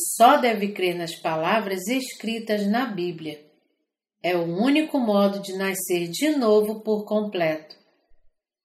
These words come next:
O que é crer em Jesus? É algo que temos que completar em um período de tempo?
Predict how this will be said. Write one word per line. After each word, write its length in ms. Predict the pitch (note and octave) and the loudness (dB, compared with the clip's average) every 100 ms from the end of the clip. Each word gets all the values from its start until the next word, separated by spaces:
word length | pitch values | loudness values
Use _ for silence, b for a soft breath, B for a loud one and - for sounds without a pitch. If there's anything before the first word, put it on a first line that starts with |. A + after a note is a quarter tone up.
| _ _ - | _ _ 0
O 160 | F4 F4 | 0 2
que 140 | F#4+ | 4
é 160 | F4+ - | 4 4
crer 340 | A#3 A3 G3+ | 2 4 6
em 100 | G3 | 4
Jesus? 640 | F3+ F3+ E3+ E3+ D3 C#3 C#3 - - _ _ _ _ _ _ _ _ - | 2 2 0 -2 -4 -4 -6 -14 -20 _ _ _ _ _ _ _ _ -2
É 200 | F3 F3+ | 2 6
algo 400 | G#3+ A#3+ G3+ G3+ | 6 6 4 -2
que 100 | G3+ | -2
temos 400 | G3 G3+ G#3 - | 2 2 2 -4
que 140 | F#3+ | -6
completar 800 | - A3+ A#3+ G#3 F#3+ - F#3 G#3 | 0 0 2 0 0 2 2 4
em 180 | F#3+ F#3 | 2 -2
um 40 | |
período 460 | F3 E3 F#3 A3 F3+ | -2 0 2 2 0
de 200 | D#3+ - | -4 -4
tempo? 560 | A#3+ C#4 C4+ - E3+ | 0 0 0 -6 -12